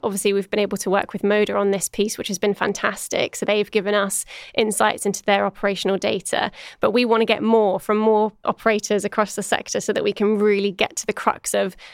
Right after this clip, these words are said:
proving. Like, we'd love to prove, but, you know, it's a question, this question of does resident experience drive these key operational metrics that will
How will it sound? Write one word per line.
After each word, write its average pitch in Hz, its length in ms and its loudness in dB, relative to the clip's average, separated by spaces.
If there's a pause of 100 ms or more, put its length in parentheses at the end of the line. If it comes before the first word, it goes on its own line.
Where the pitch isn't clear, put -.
(160)
proving. 240 380 4
Like, 208 160 -2
we'd 214 140 2
love 233 140 2
to 226 100 -6
prove, 220 400 2
but, - 300 0
you - 300 -8
know, 196 80 2
it's 190 120 -2
a 190 60 -6
question, - 640 0
this 202 140 -4
question 208 460 0
of 196 240 0 (100)
does 208 300 2
resident 196 400 -2
experience 202 840 -4
drive 196 520 0
these 202 180 -4
key 226 340 0
operational 202 800 -2 (200)
metrics - 560 -2
that - 140 -2
will 202 260 -2